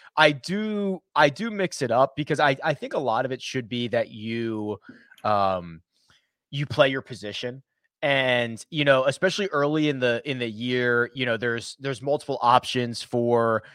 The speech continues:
you know, every single week, and then you just try to find the right, and the, and the hair, the splitting hairs between some of these guys at the top.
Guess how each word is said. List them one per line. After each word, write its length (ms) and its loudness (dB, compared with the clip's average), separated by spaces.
you 100 -2
know, 100 6
every 260 4
single 360 -4
week, 400 -2
and 160 4
then 400 2
you 180 -4
just 220 -6
try 140 4
to 60 -2
find 260 2
the 60 -4
right, 200 0
and 120 -2
the, 120 -2
and 140 2
the 80 6
hair, 240 2
the 320 0
splitting 440 0
hairs 380 4
between 260 -10
some 180 -4
of 60 -6
these 120 -8
guys 280 0
at 60 -14
the 80 -8
top. 340 0